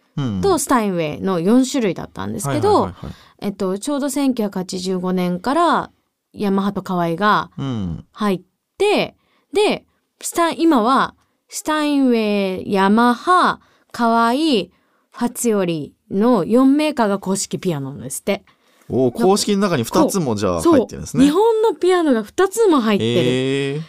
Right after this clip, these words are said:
Speaker 1: これすごいですよね。
Speaker 2: なるほどね。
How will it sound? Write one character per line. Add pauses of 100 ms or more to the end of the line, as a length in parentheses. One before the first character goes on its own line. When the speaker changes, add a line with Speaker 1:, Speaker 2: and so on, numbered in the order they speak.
(100)
Speaker 1:
こ
れ
す
ご
い
で
す
よ
ね。 (580)
Speaker 2:
な
る
ほ
ど
ね。